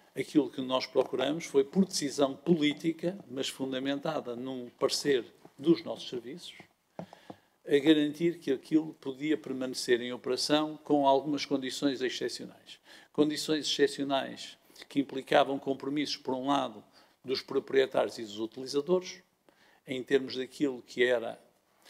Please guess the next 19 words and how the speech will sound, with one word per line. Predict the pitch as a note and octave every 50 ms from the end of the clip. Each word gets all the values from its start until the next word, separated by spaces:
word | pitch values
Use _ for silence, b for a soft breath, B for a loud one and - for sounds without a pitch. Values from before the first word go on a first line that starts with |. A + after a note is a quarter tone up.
| b b b b b b b _ _
os | - A#2+ -
períodos | - - - D3+ D#3+ - - A2 G#2
de | A2+ A#2+
utilização, | B2 A2 - A#2+ B2 A#2+ A#2+ C#3 C3+ - - - F#2 F#2 F2 -
os | - A#2 A2+
horários | B2 B2 B2 C#3+ C3+ A2+ G2 G#2
de | A2+
utilização. | A2 - - A#2 B2 B2 C#3+ D3 - F3+ F3+ - _ _ _ _ _ _ _ _ _ _ _ _ _ _ _ _ - -
Era | B2+ B2 C3+ C#3
preciso | - - - - E3+ - A#2 B2
haver | A#2+ A2 A#2+ A2+
esse | A#2 B2+ C3+ -
consenso. | - C#3+ D3+ C#3+ - D#3+ E3+ F3+ F#3+ - - - _ _ B B B B B B B B B B
E | - F3
um | F#3 F3
segundo | - - D#3+ E3 F3+ G3 G3 F3+ E3+
era | F3+ F3+ F3+ G#3 - - -
a | D#3+
presença | - D3 C#3 B2+ B2+ C#3 D3 D#3 - - - F3+ -